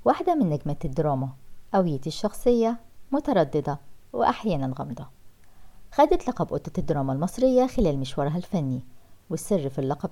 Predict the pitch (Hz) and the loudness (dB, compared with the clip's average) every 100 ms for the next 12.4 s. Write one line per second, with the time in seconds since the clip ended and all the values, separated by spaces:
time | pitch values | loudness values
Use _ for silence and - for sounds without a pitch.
0 | - 220 - - - - 269 147 143 - | -2 -2 -4 -20 -10 -2 2 2 0 -6
1 | 135 127 117 123 147 - - - - - | -2 0 0 -2 -12 -16 -18 -18 -20 -20
2 | - - - 320 349 - 226 143 139 151 | -20 0 6 8 6 4 2 2 -2 0
3 | 180 240 311 247 180 190 165 147 151 156 | 2 2 2 2 2 0 -2 -2 -2 -2
4 | - 151 139 127 131 - 151 147 131 131 | 2 2 2 0 -2 -2 -2 -2 -2 -6
5 | - - - - 156 156 135 139 - 214 | -12 -20 -18 -8 0 0 2 2 2 2
6 | 254 - - - - 226 202 208 247 - | 0 -4 -14 -18 -6 2 4 4 0 0
7 | 320 339 - 190 156 143 135 139 135 196 | 0 0 -2 -2 0 -2 -2 -2 0 0
8 | 285 285 247 247 233 147 135 131 135 156 | 2 0 2 2 2 0 -2 -2 -2 0
9 | 156 131 131 - - - - - 254 - | 0 -2 -6 -12 -20 -20 -6 0 0 0
10 | 135 120 135 120 - 131 - 131 - - | -4 -4 -6 -6 -6 -8 -10 -12 -14 -20
11 | - - - - - - - - - - | -20 -20 -20 -20 -20 -20 -20 -20 -20 -10
12 | - 233 269 339 | -6 -2 -2 2